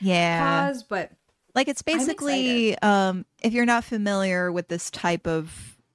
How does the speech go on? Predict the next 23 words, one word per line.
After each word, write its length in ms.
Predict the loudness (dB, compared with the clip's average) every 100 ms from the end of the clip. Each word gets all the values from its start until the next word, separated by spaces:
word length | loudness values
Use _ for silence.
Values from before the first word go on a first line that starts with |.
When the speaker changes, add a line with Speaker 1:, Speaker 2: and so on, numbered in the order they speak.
| _ _ -2
Speaker 1:
thing, 320 | 0 0 -2
like, 380 | -4 -2 -2 0
uh, 340 | 0 2 2 2
like, 200 | 0 -2
RiffTrax 800 | 0 -2 -2 -2 0 0 0 -6
does 260 | -4 -2 -2
it, 260 | -2 -2 -4 _ _ _ _ -4
you 80 | -2
know, 320 | 0 -2 -4
just, 200 | -4 0
like, 160 | 2 0
a 60 |
commentary, 1000 | 0 0 0 -2 -4 -2 -2 -2 -2 -2
um, 400 | 0 2 0 -2
track 460 | -4 0 2 0 -2
that 80 | -2
you 140 | -2
can 160 | -4 -4
match 320 | -4 -4 -2
up 140 | -2 -2
to 100 | -6
the 100 | -6
movie. 500 | -6 -6 -6 -6